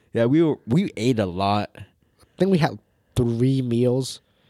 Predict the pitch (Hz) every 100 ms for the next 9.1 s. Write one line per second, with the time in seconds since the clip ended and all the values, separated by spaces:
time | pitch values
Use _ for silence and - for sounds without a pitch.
0 | _ _ _ _ _ _ _ _ _ -
1 | - 127 - - - - 135 160 202 196
2 | 151 139 139 - - 123 107 143 160 143
3 | - 147 135 107 101 117 135 120 98 104
4 | 120 - 156 156 151 _ _ _ _ _
5 | 123 127 120 107 127 131 139 - 123 117
6 | 107 - 147 165 180 165 _ - 101 -
7 | - _ _ _ _ - - - 135 131
8 | 123 117 - 123 113 104 - 113 107 101
9 | 98